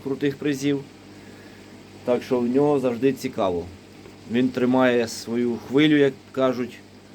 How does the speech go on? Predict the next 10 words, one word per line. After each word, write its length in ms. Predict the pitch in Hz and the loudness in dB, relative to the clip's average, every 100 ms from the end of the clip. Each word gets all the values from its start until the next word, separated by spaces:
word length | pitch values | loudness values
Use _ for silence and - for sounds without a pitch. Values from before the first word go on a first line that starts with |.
| - - - - 101 | -20 -20 -20 -20 -4
завжди 540 | 107 120 107 135 139 - - - - - - - - - | 0 2 6 6 6 4 -14 -20 -20 -20 -20 -20 -20 -10
у 80 | 117 | 0
найвищому 720 | 131 135 139 131 127 113 113 - - - - - - - - - | 4 6 6 2 -2 -2 -4 -8 -18 -20 -20 -20 -20 -20 -12 0
положенні. 600 | 131 120 104 101 98 95 - - - - - | 2 4 2 2 -2 -4 -10 -20 -20 -18 -2
Молодець. 500 | 110 127 110 87 - - - - | 2 4 2 -2 -6 -18 -20 -12
За 100 | 113 | -8
це 180 | 110 143 | 0 4
йому 160 | 135 131 | 4 4
величезний 520 | 123 113 131 117 123 | -2 -2 -2 -2 -4
респект. 380 | 123 117 107 | -6 -6 -8